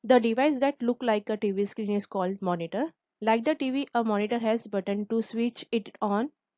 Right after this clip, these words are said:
and switch it off, and buttons to change the brightness and contrast.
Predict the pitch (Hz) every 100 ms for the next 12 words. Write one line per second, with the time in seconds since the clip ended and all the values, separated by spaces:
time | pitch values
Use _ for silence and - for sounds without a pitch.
0 | _ _ - 208 202 208 202 214 - 196
1 | 277 _ _ _ _ _ _ - 240 240
2 | 233 262 277 - 277 254 247 240 247 220
3 | 185 170 208 214 214 220 196 170 175 190
4 | 269